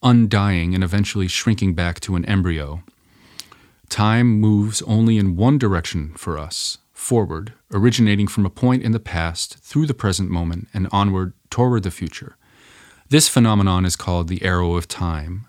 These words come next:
an idea formulated by astronomer Arthur Stanley Eddington. We experience the past as determined, and we do not know the future,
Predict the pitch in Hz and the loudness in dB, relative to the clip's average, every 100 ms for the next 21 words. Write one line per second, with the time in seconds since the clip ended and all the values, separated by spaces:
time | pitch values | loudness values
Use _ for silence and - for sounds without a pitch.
0 | _ 92 87 95 95 98 - 120 113 98 | _ -4 0 0 2 0 0 0 2 0
1 | 92 87 90 101 - 110 101 92 92 - | -2 -2 -4 -4 -4 0 0 0 -2 -2
2 | 113 107 104 - 104 95 92 92 92 87 | -2 0 -4 -4 -2 -2 -2 -2 -2 -2
3 | - 117 117 - _ _ _ _ _ 120 | -6 -12 -14 -18 _ _ _ _ _ 2
4 | 113 - - 147 175 175 123 - 110 113 | 2 0 2 4 2 0 -4 -4 -2 -2
5 | - 117 135 - - 95 80 92 117 - | -4 -4 -6 -4 -2 0 0 -4 -8 -2
6 | 101 98 98 104 123 107 110 120 107 - | 0 2 2 2 2 2 2 2 0 -4
7 | 107 98 82 95 | -4 -4 -8 -10